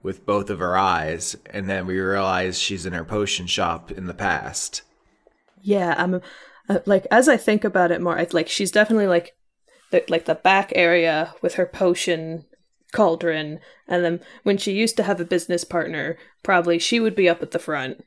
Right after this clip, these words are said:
Speaker 2: like, doing, like, the business transaction stuff, and, and so when she lost her business partner, like, th-,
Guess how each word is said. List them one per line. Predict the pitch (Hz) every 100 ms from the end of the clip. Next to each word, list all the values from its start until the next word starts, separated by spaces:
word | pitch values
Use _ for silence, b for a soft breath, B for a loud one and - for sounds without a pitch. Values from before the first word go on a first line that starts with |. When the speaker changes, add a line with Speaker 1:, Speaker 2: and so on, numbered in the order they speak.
| _ -
Speaker 2:
like, | 147 -
doing, | - 175 156
like, | - 165 -
the | -
business | 165 165 - 185
transaction | - 190 196 185 185 208
stuff, | 202 208 202 208 - - _ b b b _ _ _ 208
and, | 180 175
and | 190
so | -
when | 180 175
she | 175
lost | 170 202 220 -
her |
business | 175 165 165 165
partner, | 190 208 165 151 156 - B B _ -
like, | 143 131 - - _ _ _ -
th-, | 214